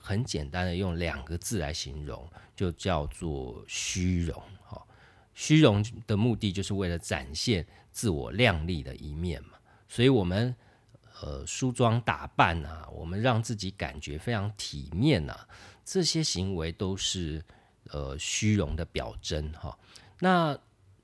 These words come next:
作者就举到一个例子啊，他说曾经在网络上看到有一张照片是巴菲特跟比尔盖茨，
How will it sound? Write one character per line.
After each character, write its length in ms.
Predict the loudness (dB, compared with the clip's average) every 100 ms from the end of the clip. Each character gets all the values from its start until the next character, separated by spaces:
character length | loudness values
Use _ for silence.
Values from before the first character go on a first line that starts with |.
| _
作 180 | 4 6
者 100 | 6
就 140 | 2
举 160 | 0 0
到 160 | 2
一 80 | 2
个 120 | 2
例 220 | 2 0 -2
子 160 | -4
啊， 240 | -6 -6 -12
他 120 | -6
说 540 | -6 0 2 4 2 0 -6 -18
曾 200 | -4 -2
经 140 | 2
在 120 | 2 2
网 180 | 0
络 120 | -2 -4
上 220 | -4 -6
看 240 | -6 -6
到 200 | -2 -2
有 320 | -4 -6 -10 -10
一 240 | -8 -8 -10
张 420 | -4 -2 0 -2 -8
照 200 | -2 -2 -2 -6
片 240 | -4 -4 -8 -16
是 480 | -8 -4 -4 -6 -8 -14 -20 -20 _ _
巴 160 | 0
菲 160 | 2 0
特 300 | 0 -6 -8 -8
跟 180 | -6 -6
比 200 | -6 -6
尔 80 | -4
盖 260 | -4 -4 -6
茨， 360 | -8 -12 -12